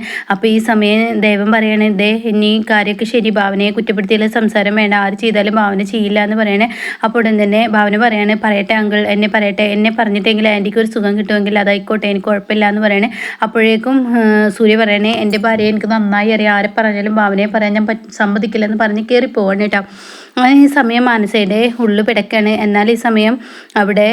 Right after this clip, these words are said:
ഏഹ്, ജയനിർമ്മല ദേവനോട് പറയാണ്, "ദേ, ഇതെന്തെങ്കിലും ചെയ്യണ്ടേ, നമുക്കൊരു കേസ് കൊടുത്താലോ?" ഏഹ്, അപ്പോൾ ഉടൻ തന്നെ, "കേസ് കൊടുക്കുന്നതിനേക്കാൾ മുന്നേ ഇതാരാണത് ചെയ്തത് എന്ന് കണ്ടെത്തണം, അതാണിപ്പോൾ നമ്മുടെ ഏറ്റവും വലിയ പ്രാധാന്യം.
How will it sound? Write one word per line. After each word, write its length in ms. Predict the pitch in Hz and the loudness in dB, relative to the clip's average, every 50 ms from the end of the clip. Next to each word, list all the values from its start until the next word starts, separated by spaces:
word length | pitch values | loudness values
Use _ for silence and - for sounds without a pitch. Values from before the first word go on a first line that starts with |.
| - - | 0 0
ഏഹ്, 280 | 226 220 214 214 214 208 208 | 0 2 2 2 2 0 2
ജയനിർമ്മല 500 | 190 214 202 202 208 202 196 202 202 214 | 2 2 2 2 2 0 0 0 0 0
ദേവനോട് 420 | 208 233 226 214 202 202 208 208 214 | 0 0 0 0 2 0 0 0 0
പറയാണ്, 420 | 233 220 214 208 208 208 208 214 220 | 0 0 0 0 0 2 2 2 2
"ദേ, 160 | 202 208 202 214 233 | 2 0 2 2 2
ഇതെന്തെങ്കിലും 600 | 226 208 185 214 220 208 202 214 208 226 226 233 233 | 0 0 0 2 2 2 2 2 0 0 0 0 0
ചെയ്യണ്ടേ, 320 | 247 240 214 196 196 214 | 0 0 0 2 2 2
നമുക്കൊരു 360 | 214 214 202 196 190 220 220 | 2 2 0 -2 -2 -4 -4
കേസ് 360 | 220 247 240 220 208 196 196 - | -2 0 0 2 0 0 -2 0
കൊടുത്താലോ?" 500 | 233 240 208 190 - 214 196 202 208 214 240 233 - - - - - - | 0 0 0 0 -2 -2 -2 0 0 -2 -2 -4 -8 -14 -14 -10 -2 2
ഏഹ്, 160 | 226 220 214 - | 2 2 4 2
അപ്പോൾ 160 | 202 196 240 | 0 0 0
ഉടൻ 160 | 226 208 202 | 0 0 0
തന്നെ, 220 | 214 208 208 220 240 233 | 0 2 2 2 2 2
"കേസ് 320 | 240 233 208 208 185 - | 0 2 2 2 2 2
കൊടുക്കുന്നതിനേക്കാൾ 760 | 233 226 220 214 226 214 208 208 208 208 214 214 214 220 220 220 | 2 2 2 2 0 0 0 0 0 2 0 0 0 0 0 0
മുന്നേ 320 | 220 220 208 202 208 220 220 | 2 2 2 2 2 2 0
ഇതാരാണത് 720 | 214 - 185 208 202 196 196 202 214 226 220 220 220 220 226 | 0 0 0 2 2 2 2 2 2 2 2 2 2 0 -2
ചെയ്തത് 380 | 226 - 220 202 214 202 233 | -2 -2 0 0 0 0 0
എന്ന് 240 | 240 240 226 220 226 | 2 2 2 2 2
കണ്ടെത്തണം, 500 | 220 202 185 202 190 214 202 214 214 214 | 2 2 2 0 0 -2 -2 -2 0 0
അതാണിപ്പോൾ 400 | 202 190 196 202 214 202 208 226 | 0 0 0 0 -2 -2 -2 0
നമ്മുടെ 240 | 220 214 208 208 214 | 0 0 2 2 0
ഏറ്റവും 300 | 208 196 190 208 208 208 | 0 0 -2 -2 -2 0
വലിയ 160 | 214 208 220 | 0 0 0
പ്രാധാന്യം. 540 | 208 220 220 208 202 185 202 202 202 262 240 | 0 0 0 0 0 0 0 0 0 -2 -2